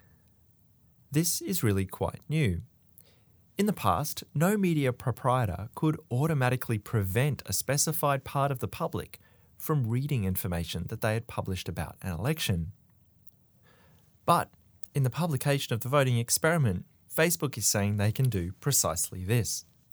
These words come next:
They can create information, in this case information about political campaigns, and then choose who in the public can see it. And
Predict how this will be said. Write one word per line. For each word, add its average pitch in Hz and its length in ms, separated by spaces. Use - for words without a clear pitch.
They 113 140
can 117 180
create 104 540
information, 107 800
in 104 80
this 101 160
case 101 280
information 95 500
about 87 220
political 107 380
campaigns, 120 720
and 139 160
then 143 180
choose 139 500
who 202 360
in 110 100
the 101 80
public 92 360
can - 140
see 165 260
it. - 120
And 98 380